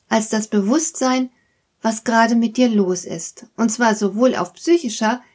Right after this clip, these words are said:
als auch auf körperlicher Ebene. Wie bist du gerade drauf? Fühlst du dich beschwingt oder erschöpft?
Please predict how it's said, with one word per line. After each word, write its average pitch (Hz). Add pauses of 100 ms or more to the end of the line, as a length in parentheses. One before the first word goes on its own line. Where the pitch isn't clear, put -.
(120)
als 233
auch 233
auf 220
körperlicher 214
Ebene. 180 (460)
Wie 269
bist 311
du 294
gerade 226
drauf? 175 (280)
Fühlst 214
du 208
dich 202
beschwingt 294 (100)
oder 185
erschöpft? -